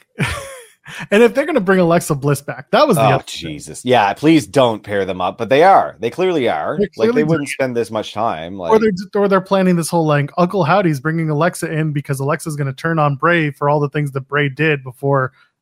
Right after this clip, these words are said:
Speaker 1: Bray got fired. But bef-, you know, for all the shitty things that he did to Alexa, and then he's gonna turn them against each other, and chaos ensues, and the lore, and I'm gonna sit there and be like,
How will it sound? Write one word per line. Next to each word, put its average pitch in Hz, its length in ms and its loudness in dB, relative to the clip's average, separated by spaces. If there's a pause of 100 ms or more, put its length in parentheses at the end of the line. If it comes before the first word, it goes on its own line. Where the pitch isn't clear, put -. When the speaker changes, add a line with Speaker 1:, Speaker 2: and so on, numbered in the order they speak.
(120)
Speaker 1:
Bray 139 300 0
got 127 200 -4
fired. 139 340 0 (320)
But 131 260 -2
bef-, - 240 -14
you 185 120 0
know, 120 160 -4
for 156 160 -2
all 170 100 2
the 147 80 -2
shitty 208 360 -4
things 202 240 -2
that 143 100 -2
he 175 100 -4
did 165 240 -8
to 139 140 -6
Alexa, 139 500 -4 (300)
and 131 160 -8
then 127 100 -8
he's 147 200 -6
gonna 131 180 -8
turn 185 400 -2
them 170 180 -2
against 160 320 -4
each 147 140 -8
other, 135 360 0
and 127 340 -8 (180)
chaos 175 420 2
ensues, 143 600 0
and 120 180 -8 (840)
the 151 280 2
lore, 143 520 4
and 147 180 0
I'm 170 80 2
gonna 160 160 0
sit 196 240 -6
there 131 160 -6
and 123 80 -8
be 131 100 -2
like, 123 300 -4